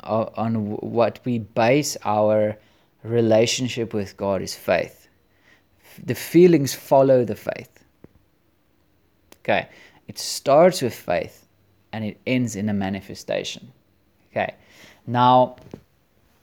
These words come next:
I wanna share about what, what Jesus went through for us.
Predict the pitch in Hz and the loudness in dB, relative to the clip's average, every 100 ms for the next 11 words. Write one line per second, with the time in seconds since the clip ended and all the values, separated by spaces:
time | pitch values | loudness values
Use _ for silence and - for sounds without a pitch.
0 | - - _ _ - 554 127 151 190 - | -20 -20 _ _ -2 0 0 -2 -2 -2
1 | 160 147 135 117 117 117 113 - 104 117 | 0 2 2 4 4 2 0 -12 -2 0
2 | 113 - _ - 107 120 104 110 120 123 | 0 -2 _ -16 -6 -6 -4 -4 -2 -4
3 | 113 104 104 113 117 - 117 107 101 104 | -6 -8 -6 -4 -6 -8 -6 -4 -4 -8
4 | - _ _ _ _ - - 101 101 92 | -16 _ _ _ _ -16 -8 -4 -4 -6
5 | - - | -10 -20